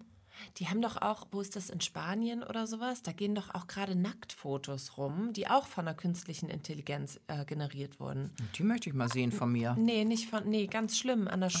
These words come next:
Speaker 1: Schule von Mädchen. Also
Speaker 2: Ah.
Speaker 1: von, von Jugendlichen.
Speaker 2: Aber das ist nicht
Speaker 1: Das
Speaker 2: echt.
Speaker 1: sind nicht die.
Speaker 2: Mhm.
Speaker 1: Aber die wurden halt generiert und ge-, sind in den Umlauf gebracht.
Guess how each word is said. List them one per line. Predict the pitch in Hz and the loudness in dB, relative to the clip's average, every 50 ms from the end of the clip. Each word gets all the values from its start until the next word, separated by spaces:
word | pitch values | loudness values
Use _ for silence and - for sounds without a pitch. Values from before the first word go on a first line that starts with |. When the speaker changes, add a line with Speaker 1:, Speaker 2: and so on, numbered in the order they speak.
| 175 262 | 2 2
Speaker 1:
Schule | 247 220 - | 2 2 2
von | - 190 180 190 | 2 2 2 2
Mädchen. | 247 285 - - - - 151 151 143 151 165 175 - - - - - - - | 2 0 -4 -8 -10 -8 -6 -4 -4 -4 -4 -6 -10 -14 -20 -20 -20 -6 0
Also | - 214 254 311 277 | 4 4 6 6 6
Speaker 2:
Ah. | 208 | 6
Speaker 1:
von, | 202 196 185 | 6 6 4
von | 180 - 202 190 185 180 180 | 2 2 2 4 4 4 2
Jugendlichen. | - 233 254 226 208 180 160 160 160 - - 147 147 160 170 180 - - - - - _ _ - _ _ _ _ _ _ _ - | 2 2 2 2 2 0 0 -2 -6 -6 -6 -6 -6 -6 -8 -10 -14 -20 -20 -20 -20 _ _ -20 _ _ _ _ _ _ _ 0
Speaker 2:
Aber | 151 147 143 | 2 2 2
das | 139 131 135 - | 2 0 -2 -2
ist | 139 - - | -2 0 0
nicht | 170 151 - - - - - | 0 0 -2 -4 -12 -2 4
Speaker 1:
Das | - 156 | 6 8
Speaker 2:
echt. | 196 190 - | 10 10 10
Speaker 1:
sind | 302 311 302 - - | 8 6 4 2 2
nicht | 226 233 247 233 - - - 262 | 4 4 4 4 0 0 0 2
die. | 254 220 165 170 175 - | 2 2 2 0 -2 -2
Speaker 2:
Mhm. | - 175 170 160 151 139 135 143 180 196 190 - | 0 0 2 2 2 2 2 2 0 0 0 2
Speaker 1:
Aber | 208 202 202 202 | 4 4 4 4
die | 208 202 202 | 2 2 4
wurden | 233 247 247 254 240 226 | 4 4 4 4 4 4
halt | 226 233 226 | 2 2 0
generiert | 220 202 196 190 185 214 233 277 311 320 320 - - | 0 0 2 2 2 2 2 0 0 0 -2 -2 -2
und | 233 226 226 226 226 - - - - | -2 -2 -2 -2 -6 -14 -16 -14 -10
ge-, | 196 - 220 - - | -6 -6 -4 -2 -2
sind | - - - | -2 0 0
in | - 226 226 | 2 2 2
den | 226 | 2
Umlauf | 254 262 262 233 160 147 - - | 2 2 2 2 2 0 0 -4
gebracht. | - 135 - 123 127 135 135 - - - | -8 -8 -6 -6 -4 -6 -6 -8 -12 -18